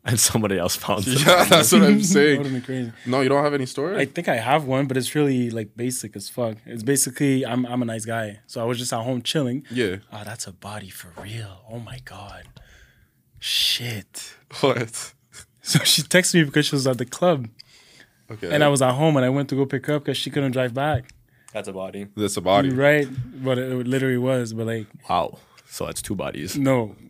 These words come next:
Speaker 3: Yes. But you get what I mean? Like, basically, she was like, "Oh, I can't. Uh, could you drop my girls and everything?" I was like, "Yeah, yeah, sure." So I go pick her up, go with her and her friends, drop her friends,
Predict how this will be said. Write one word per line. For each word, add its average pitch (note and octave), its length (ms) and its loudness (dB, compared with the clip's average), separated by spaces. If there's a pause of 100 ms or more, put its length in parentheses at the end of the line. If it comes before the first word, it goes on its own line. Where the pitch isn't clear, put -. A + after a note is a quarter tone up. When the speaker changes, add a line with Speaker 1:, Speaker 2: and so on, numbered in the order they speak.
(180)
Speaker 3:
Yes. A#2 460 -14 (100)
But B2 420 -4 (120)
you B2+ 100 -6
get C#3+ 100 0
what C#3 80 2
I B2+ 80 2
mean? C3+ 260 2
Like, B2+ 140 -2
basically, C3+ 300 0
she C#3 120 0
was B2+ 120 0
like, B2+ 80 -2
"Oh, C#3+ 240 4
I C3+ 100 2
can't. C#3 340 0 (240)
Uh, C3+ 220 -4
could C#3+ 140 -6
you D3 80 -2
drop C#3+ 160 4
my C#3+ 100 0
girls C#3 220 2
and C3 80 0
everything?" C3+ 220 0
I C3+ 40 4
was B2+ 60 0
like, C3+ 80 0
"Yeah, D#3+ 160 2
yeah, C#3+ 40 0
sure." C3+ 280 0 (360)
So - 140 2
I - 20 6
go C#3 120 6
pick C#3 160 0
her B2+ 100 6
up, C#3 140 8
go C3+ 160 -2
with C3+ 80 -2
her C#3+ 100 0
and C3+ 60 0
her B2+ 80 -2
friends, C#3+ 380 2 (240)
drop C3 220 2
her C3+ 100 -4
friends, C#3 460 2